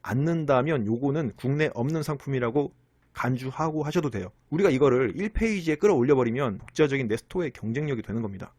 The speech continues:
정리하면 일 페이지에 없는 제품을 소싱하시라는 겁니다. 이거 일 페이지로 올려치는 게 바로 노하우고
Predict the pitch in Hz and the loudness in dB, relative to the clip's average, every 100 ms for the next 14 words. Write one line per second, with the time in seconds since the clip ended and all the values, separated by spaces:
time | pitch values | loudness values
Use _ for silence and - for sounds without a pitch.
0 | _ - - 147 196 143 139 123 156 208 | _ -14 -6 -2 0 0 0 -2 -4 -6
1 | - 208 202 180 180 165 - 131 143 123 | 0 0 0 -4 -2 -2 -2 -4 -4 -4
2 | 113 113 143 - 175 - 165 165 214 170 | -6 -6 -8 -8 -8 -6 -8 -6 -4 -2
3 | 117 98 95 - _ _ _ - - 139 | -4 -8 -10 -16 _ _ _ -6 0 0
4 | 190 196 208 196 156 160 113 127 - - | 0 0 0 0 0 0 0 0 -2 -6
5 | 180 147 - 98 104 135 104 110 117 101 | -4 -2 -4 -6 -8 -8 -4 0 0 0
6 | 104 107 | -6 -12